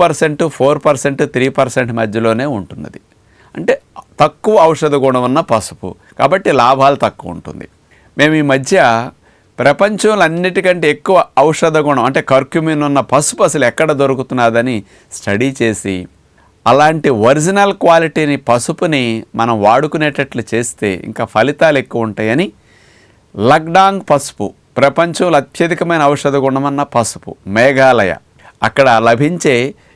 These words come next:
ఈ లక్డాంగ్ పసుపులో ఈ కర్క్యూమిన్ అనే ఔషధ గుణం ఎనిమిది నుంచి పన్నెండు పర్సెంట్ మధ్యలో వస్తూ ఉంటుందన్నమాట. అంటే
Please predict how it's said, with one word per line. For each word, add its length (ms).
ఈ 100
లక్డాంగ్ 540
పసుపులో 480
ఈ 40
కర్క్యూమిన్ 540
అనే 140
ఔషధ 300
గుణం 220
ఎనిమిది 360
నుంచి 220
పన్నెండు 400
పర్సెంట్ 360
మధ్యలో 340
వస్తూ 240
ఉంటుందన్నమాట. 640
అంటే 200